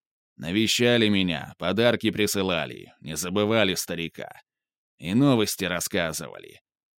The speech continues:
А то глупые люди говорят, в тюрьме ничего не видишь и ничего не знаешь.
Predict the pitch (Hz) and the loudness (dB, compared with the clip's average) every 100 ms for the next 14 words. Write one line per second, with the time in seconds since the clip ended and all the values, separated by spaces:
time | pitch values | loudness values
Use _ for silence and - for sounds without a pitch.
0 | _ _ - 71 104 104 104 120 123 113 | _ _ -16 -10 -2 -2 2 2 4 4
1 | 113 113 117 104 104 107 104 107 120 104 | 6 6 4 2 2 4 4 6 4 2
2 | - - - - 95 95 110 110 104 - | -2 -14 -18 -8 -4 0 2 2 0 0
3 | 104 104 104 101 117 104 95 - 92 95 | 0 2 2 2 2 2 0 0 0 0
4 | 95 - 107 107 107 107 113 120 95 - | 0 0 2 2 2 2 2 2 0 -4
5 | - | -10